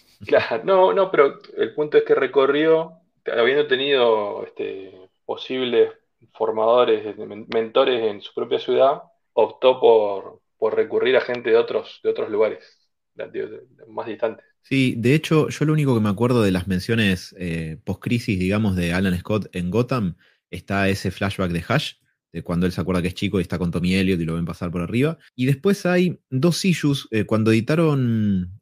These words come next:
Speaker 2: eh, Batman The Man Who Laughs, la, e-, ese one-shot de Brubaker y, y Doc Mankey, que es el primer, eh, enfrentamiento canon entre Batman y Joker, que es hermoso, a mí me encanta esa historia. Eh, en el T P B metieron como complemento un par de issues de Detective que están, no sé, setecientos y pico, como setecientos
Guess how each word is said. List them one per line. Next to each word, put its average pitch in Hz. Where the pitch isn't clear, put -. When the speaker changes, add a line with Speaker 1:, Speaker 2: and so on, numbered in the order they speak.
Speaker 2:
eh, 92
Batman 117
The 101
Man 107
Who 113
Laughs, 120
la, 85
e-, 92
ese 101
one-shot 98
de 87
Brubaker 92
y, 80
y 76
Doc 90
Mankey, 98
que 78
es 82
el 76
primer, 90
eh, 80
enfrentamiento 90
canon 98
entre 85
Batman 92
y -
Joker, 101
que 85
es -
hermoso, 92
a 78
mí 90
me 87
encanta 87
esa 92
historia. 98
Eh, 90
en 104
el 104
T 123
P 131
B 135
metieron 123
como 101
complemento 101
un 107
par 107
de 110
issues 107
de 95
Detective 104
que 95
están, 98
no 90
sé, 82
setecientos 113
y 82
pico, 98
como 82
setecientos 104